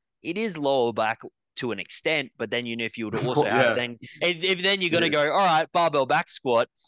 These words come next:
Speaker 1: we're not gonna count that towards lower back," and then glute hyperextension, and the next thing you know,
Speaker 2: Mm.
Speaker 1: you've got nine sets of indirect lower back.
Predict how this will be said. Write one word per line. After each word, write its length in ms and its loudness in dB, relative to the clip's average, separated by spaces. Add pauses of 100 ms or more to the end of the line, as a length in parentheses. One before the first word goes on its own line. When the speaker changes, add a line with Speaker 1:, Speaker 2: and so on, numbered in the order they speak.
(160)
Speaker 1:
we're 80 0
not 140 0
gonna 160 -2
count 260 -2
that 180 0
towards 360 -2
lower 260 4
back," 340 0 (220)
and 80 -2
then 100 -2
glute 220 0
hyperextension, 920 -2
and 120 -4
the 60 -6
next 320 -6
thing 120 -6
you 80 -6
know, 140 0
Speaker 2:
Mm. 60 -2
Speaker 1:
you've 160 -10
got 160 0
nine 320 -2
sets 300 -6
of 60 -16
indirect 460 -6
lower 220 -2
back. 260 -2